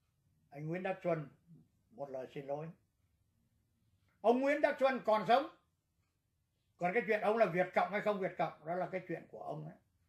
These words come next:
Nhưng mà vu tà, vu khống và xuyên tạc,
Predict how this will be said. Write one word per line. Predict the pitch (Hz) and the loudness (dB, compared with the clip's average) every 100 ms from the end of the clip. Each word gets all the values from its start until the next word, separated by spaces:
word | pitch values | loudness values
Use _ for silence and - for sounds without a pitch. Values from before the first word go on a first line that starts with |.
| _ _ _ _ _ _ _ _ _ _ _ _ _ | _ _ _ _ _ _ _ _ _ _ _ _ _
Nhưng | 139 175 190 | -10 -6 -4
mà | 165 | -2
vu | 131 151 220 240 233 | -4 -2 0 0 2
tà, | 208 175 175 165 - _ _ _ | 2 2 0 -6 -10 _ _ _
vu | 160 247 247 | -2 0 2
khống | 202 254 269 | 6 4 4
và | 226 226 | -6 0
xuyên | 220 185 | -2 2
tạc, | 180 151 | 0 0